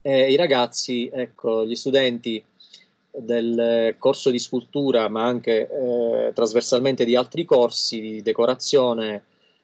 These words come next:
ehm, hanno partecipato a questo progetto, eh,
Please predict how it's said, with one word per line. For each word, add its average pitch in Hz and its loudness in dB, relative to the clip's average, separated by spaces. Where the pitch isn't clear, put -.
ehm, 107 -4
hanno 135 0
partecipato 127 0
a 107 -2
questo 110 -4
progetto, 95 -10
eh, 113 0